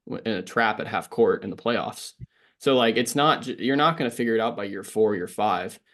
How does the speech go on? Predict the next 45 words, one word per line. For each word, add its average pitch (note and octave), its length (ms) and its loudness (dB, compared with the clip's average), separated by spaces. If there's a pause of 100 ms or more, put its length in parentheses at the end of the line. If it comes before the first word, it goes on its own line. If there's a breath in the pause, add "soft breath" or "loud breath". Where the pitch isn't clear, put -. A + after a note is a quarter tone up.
(340 soft breath)
You're A#2 100 -2
constantly B2+ 460 2
learning, A#2+ 260 2
especially D3 540 0
when A#2 180 0
you're A2+ 420 -2
the A#2 260 0
number A#2 320 4
one G#2+ 200 -2
option. F2+ 520 -10
And, G2 400 -10 (640)
y-, D3+ 120 0
you D3 120 0
know, D3+ 160 2
I, C3+ 160 2
I C3+ 180 4
would D3+ 120 6
have D3+ 200 2
to D3+ 100 0
go B2+ 280 0
and A#2+ 360 0
look A#2 260 -4
closer A2+ 500 2
at A2 100 2
these A#2+ 200 0
games A#2+ 280 0
and G#2+ 120 -6
see A#2 140 -2
what G#2+ 100 -4
teams A2+ 260 -2
are G#2 60 -4
doing G#2+ 320 -4
to B2 80 0
him, C#3+ 200 2
but A#2+ 120 0
I G#2 80 -2
can A#2 160 -6
guarantee C3 440 4
you G#2+ 160 4
they're G#2 140 -2
switching A#2 380 0
up G#2+ 80 -4
the F#2+ 100 -6
looks. E2 500 -6
And G2 380 -6